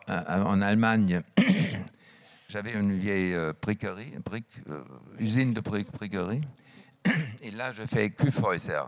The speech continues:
Je ne sais pas si vous connaissez Kyffhäuser, c'est un mythologue, une mythologie allemande. C'était Frédéric deux, vous savez, le, le, l'empereur qui était en Sicile et qui, qui, qui régnait sur l'Allemagne,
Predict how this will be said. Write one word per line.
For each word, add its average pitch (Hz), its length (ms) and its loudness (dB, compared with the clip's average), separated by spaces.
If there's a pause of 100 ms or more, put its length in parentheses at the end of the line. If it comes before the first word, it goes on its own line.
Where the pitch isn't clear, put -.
(320)
Je - 100 -18
ne 85 60 -12
sais 101 80 -2
pas 117 160 0 (100)
si - 160 -16
vous 92 120 -6
connaissez 92 500 -2
Kyffhäuser, 107 760 -4
c'est 104 240 -14
un 87 40 -2
mythologue, 87 680 0 (360)
une 95 120 2
mythologie 92 520 0
allemande. 98 640 4
C'était 92 480 -6 (460)
Frédéric 107 580 0
deux, 98 280 -2
vous 117 160 0
savez, 104 220 -4
le, 92 220 0
le, 76 320 -2 (420)
l'empereur 95 600 4
qui 95 140 -4
était 90 260 2
en 87 120 4
Sicile 101 720 0
et 82 240 0
qui, 78 460 0
qui, 82 420 -4
qui 92 160 -4
régnait 92 380 2
sur 90 180 -6
l'Allemagne, 85 800 2